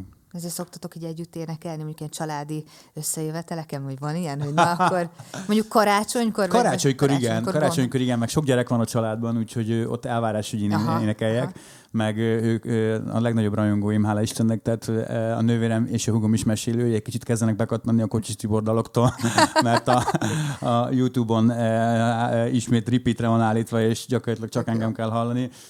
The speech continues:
Speaker 2: Úgyhogy, ö, maradjunk annyiban, hogy a családom ezért már koncertre is ritkán jár,
Speaker 1: <laughs>
Speaker 2: illetve, illetve a dalaimat is kevésbé hallgatják, mert van, amikor kötelező a gyerekek révén. Úgyhogy, ö, úgyhogy, ö,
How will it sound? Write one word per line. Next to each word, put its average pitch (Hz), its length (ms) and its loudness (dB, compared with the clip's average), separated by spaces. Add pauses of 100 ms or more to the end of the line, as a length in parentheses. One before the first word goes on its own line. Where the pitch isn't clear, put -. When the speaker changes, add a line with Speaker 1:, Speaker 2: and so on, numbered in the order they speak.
Speaker 2:
Úgyhogy, 117 380 -4
ö, 123 120 0
maradjunk 139 380 0
annyiban, 120 400 4
hogy 117 320 0
a 120 60 -6
családom 120 460 0
ezért 113 300 -2
már 110 240 -2
koncertre 113 460 0
is 117 140 0
ritkán 123 320 2
jár, 135 260 2 (180)
Speaker 1:
<laughs> 233 120 0
Speaker 2:
illetve, 127 600 -2 (500)
illetve 127 320 -6
a 123 40 -6
dalaimat 123 420 -4
is 123 100 -4
kevésbé 117 340 2
hallgatják, 120 520 0
mert 123 140 -4
van, 117 120 -2
amikor 107 260 -2
kötelező 98 560 -4 (200)
a 110 40 -8
gyerekek 107 380 -4
révén. 123 380 -10 (280)
Úgyhogy, 107 400 -6
ö, 107 320 -2 (220)
úgyhogy, 104 380 -6
ö, 107 260 -2